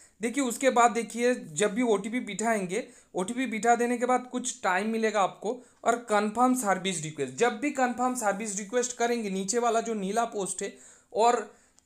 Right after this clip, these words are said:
रीसेंड ओटीपी करेंगे तो फिर से आपको दूसरा बार ओटीपी मिल जाएगा, अगर पहले बार ओटीपी नहीं मिलता है, ठीक है। तो देखिए, उसके बाद देखिए आपको नीचे एक सर्विस रिक्वेस्ट का एक नंबर मिल जाएगा, ठीक है। तो ये जो नंबर है आपको कॉपी करके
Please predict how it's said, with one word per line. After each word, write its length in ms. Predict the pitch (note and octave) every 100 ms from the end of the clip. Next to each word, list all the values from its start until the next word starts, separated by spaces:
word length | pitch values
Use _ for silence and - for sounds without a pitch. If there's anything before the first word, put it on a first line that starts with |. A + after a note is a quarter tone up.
| _
रीसेंड 760 | - E3+ B3+ D#4 - C#4+ D4 C4
ओटीपी 320 | B3+ B3+ C4+
करेंगे 340 | B3+ B3 B3+
तो 80 | C4
फिर 200 | C4 A3+
से 140 | G#3+ C4
आपको 260 | A#3+ B3+
दूसरा 300 | G3+ F#3 G#3 G#3+
बार 140 | A#3+
ओटीपी 320 | G3+ F#3 G#3+ G#3+
मिल 180 | G#3
जाएगा, 220 | G3 F3 E3+
अगर 260 | G3+ B3
पहले 280 | B3+ G#3 G#3
बार 300 | G#3 B3 - -
ओटीपी 320 | F3+ G3+ A#3
नहीं 320 | G3+ F#3+ G#3+ - _ _ -
मिलता 280 | G3 F3+ C#3+
है, 100 | A#2 - _
ठीक 160 | C#4+ A#3
है। 80 | B2+ - _ G#3+
तो 120 | B3+
देखिए, 240 | C4 C4
उसके 220 | A#3+ -
बाद 200 | A3 G3+ G3
देखिए 300 | G3 G3 A3+
आपको 320 | F3+ F3+ A#3
नीचे 300 | G#3+ F#3+ A#3+
एक 120 | B3
सर्विस 720 | - - F3+ F#3 F#3+ B3 -
रिक्वेस्ट 500 | G3+ F#3 A3 A3+ -
का 100 | A#3+
एक 120 | A3 G3
नंबर 420 | F#3 D#3+ E3+ E3+
मिल 180 | C#3+ B2
जाएगा, 320 | A#2+ A#2 A#2+ - - _ -
ठीक 160 | C4+
है। 80 | E3 G2 - _ _ _ _ _ _ _
तो 60 | C4
ये 260 | B3 C4+ C4
जो 160 | C#4+
नंबर 420 | C4 G#3 A3 A#3+ B3+
है 60 |
आपको 280 | B3+ - A#3+
कॉपी 380 | A#3+ F3+ F3 G#3+
करके 320 | G#3+ G3+ A#3+